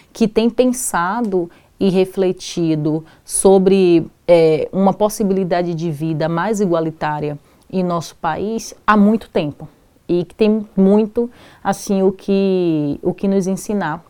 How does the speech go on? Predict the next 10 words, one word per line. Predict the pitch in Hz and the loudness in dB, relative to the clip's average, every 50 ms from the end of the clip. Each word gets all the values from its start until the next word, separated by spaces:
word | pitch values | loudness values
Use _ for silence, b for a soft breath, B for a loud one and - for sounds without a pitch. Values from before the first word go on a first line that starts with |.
| _ _ | _ _
mesmo, | - 180 165 160 156 147 156 143 147 143 147 | -10 -6 -4 -4 -4 -4 -4 -6 -8 -12 -14
assim. | - - - 156 B B B B B B B B B B | -14 -16 -16 -18 B B B B B B B B B B
No | - 208 226 262 | 0 4 6 6
mais, | 277 262 233 214 208 214 220 226 247 254 269 269 254 - - - - _ - | 6 6 4 4 4 4 4 4 4 4 2 0 0 -4 -6 -8 -8 _ 2
é, | 202 190 185 185 185 180 180 175 170 170 165 165 156 165 - _ _ _ _ _ - - _ _ _ - | 4 6 6 8 8 10 10 10 10 10 8 6 4 2 -4 _ _ _ _ _ -20 -20 _ _ _ 0
estreitando | 196 202 - - 220 220 214 208 - - 190 185 180 175 165 160 160 151 160 _ _ | 0 0 0 4 4 4 4 2 2 0 0 2 2 0 0 0 -2 -2 -4 _ _
pro | - 175 170 170 165 165 160 160 160 156 156 151 151 151 151 - _ _ _ _ _ _ _ _ _ _ _ - | 0 4 4 6 6 6 4 4 2 2 0 0 -2 -4 -6 -8 _ _ _ _ _ _ _ _ _ _ _ -14
campo | - 139 170 170 156 190 | -6 -4 -4 -4 -2 -2
do | 175 165 175 170 170 170 | 0 4 6 6 6 6
audiovisual, | 165 165 165 151 160 160 165 151 160 180 170 160 160 160 165 196 208 | 6 4 2 0 -2 -4 -4 -2 0 0 2 2 2 0 0 -2 -2